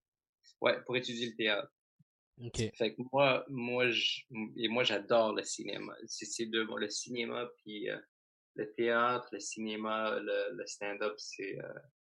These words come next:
Speaker 1: c'est mes vraies passions. Et la musique, j'adore la musique.
Speaker 2: Hmm.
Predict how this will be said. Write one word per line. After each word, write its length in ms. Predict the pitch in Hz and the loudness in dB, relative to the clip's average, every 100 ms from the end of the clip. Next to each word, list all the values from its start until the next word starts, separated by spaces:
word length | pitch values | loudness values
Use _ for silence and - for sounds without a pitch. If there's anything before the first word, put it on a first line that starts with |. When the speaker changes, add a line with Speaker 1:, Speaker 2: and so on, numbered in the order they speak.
| _ _ _ _ _ _ _ _ _ | _ _ _ _ _ _ _ _ _
Speaker 1:
c'est 280 | - - - | -18 -14 -8
mes 140 | 104 | -4
vraies 240 | 107 117 113 | -2 -2 0
passions. 340 | 98 - - | -2 -2 2
Et 100 | 135 | 6
la 140 | 139 120 | 8 6
musique, 320 | 101 98 95 | 4 -4 -4
j'adore 280 | 104 101 104 | -4 -2 -2
la 120 | 92 | -2
musique. 340 | 92 87 90 - _ | -8 -12 -14 -16 _
Speaker 2:
Hmm. 180 | 147 170 | -10 -10